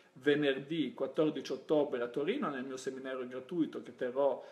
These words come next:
presso l'Educatore della Provvidenza, Sala Auditorium, alle venti e quarantacinque. Seminario gratuito, chi volesse partecipare, eh, deve soltanto mandarmi un S M S col nominativo e lo segnerò al numero tre tre tre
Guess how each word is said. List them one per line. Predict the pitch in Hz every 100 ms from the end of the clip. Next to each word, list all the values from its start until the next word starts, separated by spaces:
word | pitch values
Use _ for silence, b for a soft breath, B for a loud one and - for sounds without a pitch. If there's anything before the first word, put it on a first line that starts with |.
| B -
presso | 151 147
l'Educatore | 131 131 135 131 147
della | 135 131
Provvidenza, | 127 131 135 151 139 139
Sala | - 131
Auditorium, | 127 151 156 214 220 214 208 202
alle | 131 131
venti | 165 170
e | 151
quarantacinque. | 139 127 127 120 127 107 113
Seminario | 117 151 160 151 156
gratuito, | 190 202 262 170
chi | - 220
volesse | 185 160 160
partecipare, | - 127 160 233 - 127 104 123 190 B B B B -
eh, | 143 139 135 135 135 131
deve | 135 170 147
soltanto | 208 202 202 -
mandarmi | 156 143 147 135 131
un | 147
S | 147 143
M | 151
S | 156 139
col | 135 127
nominativo | 131 135 139 - 143 139 185
e | 185 175
lo | 135
segnerò | - 123 104 92 87
al | 110 139 143
numero | 165 143 123 117 -
tre | 160 123 -
tre | 135 151
tre | - 180 202